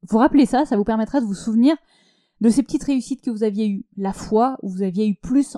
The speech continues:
en latin que votre copine petite intello. Que c'était pas une réussite incroyable, ça ? Cet exercice est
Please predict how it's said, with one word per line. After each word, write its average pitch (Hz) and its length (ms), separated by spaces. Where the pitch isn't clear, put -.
en 208 100
latin 226 400
que 208 100
votre 190 160
copine 233 400
petite - 300
intello. 208 360
Que - 80
c'était 185 260
pas 185 120
une 185 80
réussite 185 320
incroyable, 208 420
ça ? 294 200
Cet - 220
exercice 240 520
est - 120